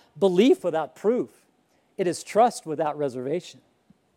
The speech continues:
Because people want to prove, "You show me, you show me." When I see, I believe. And even though we board airplanes, we sit in seats,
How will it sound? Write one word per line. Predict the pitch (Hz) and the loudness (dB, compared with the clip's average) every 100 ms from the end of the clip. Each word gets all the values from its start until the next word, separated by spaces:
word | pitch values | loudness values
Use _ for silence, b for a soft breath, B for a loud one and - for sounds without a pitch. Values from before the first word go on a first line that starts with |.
| _ _ _ _ _ _ _ _ _ _ _ _ | _ _ _ _ _ _ _ _ _ _ _ _
Because | - 220 | 0 0
people | - 269 285 285 | 2 4 8 8
want | 262 240 | 8 4
to | - | 4
prove, | 294 262 165 | 6 6 4
"You | 214 | -4
show | - 269 269 | 4 10 10
me, | 240 | 10
you | 185 160 240 | 4 0 -2
show | - - 285 254 | 2 8 10 8
me." | 190 127 - _ _ _ | 4 -4 -10 _ _ _
When | 190 208 | -2 2
I | 262 | 2
see, | 269 - - 311 254 135 - _ _ _ _ _ _ _ _ _ _ _ _ _ _ | 0 -2 0 2 2 0 -8 _ _ _ _ _ _ _ _ _ _ _ _ _ _
I | - 180 | 0 0
believe. | 180 160 143 101 _ _ _ _ _ _ _ _ | 2 0 -2 -6 _ _ _ _ _ _ _ _
And | 165 | -6
even | 180 202 | -4 0
though | 190 190 | 4 6
we | 180 | 4
board | 135 180 185 | 2 2 4
airplanes, | 185 180 196 185 185 147 | 2 0 -2 -2 -4 -6
we | 139 | -10
sit | - 202 190 | -4 0 0
in | 180 | 0
seats, | - 196 185 175 - | -4 -4 -4 -6 -12